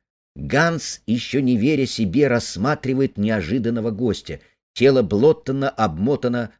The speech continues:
мочалой, листьями. "Откуда вы? Что с вами?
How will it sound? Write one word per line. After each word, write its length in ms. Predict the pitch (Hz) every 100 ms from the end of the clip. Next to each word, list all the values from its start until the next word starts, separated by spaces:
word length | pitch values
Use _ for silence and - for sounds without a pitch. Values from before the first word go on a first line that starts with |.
| -
мочалой, 800 | 95 98 - - 131 135 123 107
листьями. 880 | 73 85 160 120 - 120 110 90 _ _
"Откуда 640 | - - - - 190 170 110
вы? 100 | 101
Что 340 | - - 196
с 120 | -
вами? 300 | 143 165 113